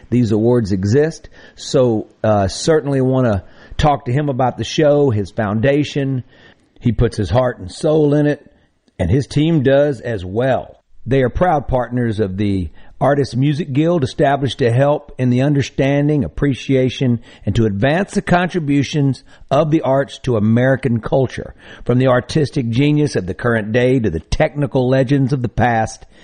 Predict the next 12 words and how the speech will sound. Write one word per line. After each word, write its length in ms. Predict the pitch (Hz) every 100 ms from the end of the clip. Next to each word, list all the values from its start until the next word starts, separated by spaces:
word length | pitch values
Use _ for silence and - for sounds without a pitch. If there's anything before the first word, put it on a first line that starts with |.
| - - -
and 120 | 117
to 80 | 120
those 420 | 135 143 160 -
still 460 | - 156 160 170 170
unimagined 720 | 175 165 147 127 104 117 120 -
artistic 600 | 120 - - 151 165 131
breakthroughs 760 | 120 139 120 - 127 139 135 - - -
of 220 | 110 92
future 340 | 117 120 - 135
generations. 1000 | 101 120 104 113 123 - 62 52 - - _ _ -
And 180 | 95 92
that's 480 | 147 147 - -